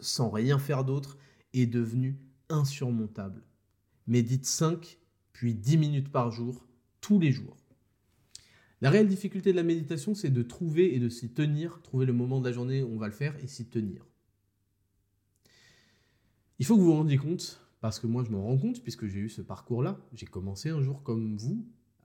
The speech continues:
la méditation, bon, en me disant c'est quand même un truc de fils de pute, euh, a priori, blablabla, euh, les, tous les, les, les, les a priori qu'on peut avoir là-dessus. Et là j'essaye, et je me pose,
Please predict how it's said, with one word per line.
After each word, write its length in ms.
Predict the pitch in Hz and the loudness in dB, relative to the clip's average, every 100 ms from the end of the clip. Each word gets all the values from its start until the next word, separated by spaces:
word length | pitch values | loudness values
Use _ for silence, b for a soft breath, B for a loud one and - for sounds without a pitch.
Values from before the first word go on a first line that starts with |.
| _ 107 | _ -4
la 100 | 104 | 0
méditation, 520 | 113 110 98 - 180 | 0 -2 -6 -6 -6
bon, 560 | 113 123 123 107 101 | -4 -2 -2 -6 -8
en 60 | 104 | -10
me 140 | 104 | -10
disant 220 | 98 113 139 | -8 -4 -4
c'est 100 | 123 | -4
quand 120 | 117 | -8
même 100 | 113 | -8
un 40 | |
truc 140 | 101 104 | -10 -12
de 80 | |
fils 180 | 101 101 | -12 -10
de 80 | 95 | -10
pute, 220 | 98 135 | -8 -6
euh, 260 | 98 92 85 65 107 - - | -6 -8 -12 -16 -20 -20 -20
a 60 | |
priori, 600 | - 101 95 110 127 139 B B B | -10 -6 -2 2 4 2 B B B
blablabla, 920 | 95 107 95 92 104 120 127 131 131 | -8 -6 -6 -6 -2 0 2 2 0
euh, 180 | 113 101 | -2 -4
les, 240 | 98 110 107 | -4 -6 -6
tous 180 | 135 | -4
les, 260 | 120 113 104 | -2 0 -2
les, 200 | 98 101 | -4 -6
les, 440 | 98 98 98 90 - - - | -8 -10 -12 -14 -18 -20 -10
les 160 | 110 101 | -6 -6
a 60 | |
priori 300 | 95 110 123 170 | -6 -4 -2 -2
qu'on 100 | 123 | -4
peut 120 | 113 | -4
avoir 240 | 110 131 | -4 -4
là-dessus. 340 | 117 113 - - _ _ _ _ _ _ _ - - _ | -4 -8 -16 -20 _ _ _ _ _ _ _ -20 -20 _
Et 140 | 104 98 | -4 -2
là 100 | 107 | -2
j'essaye, 560 | 95 - 123 165 214 - b b b b - | -6 -6 0 0 0 -6 b b b b -8
et 100 | 92 | -4
je 80 | |
me 160 | 104 104 | -4 -4
pose, 480 | 107 117 180 143 | 0 4 4 2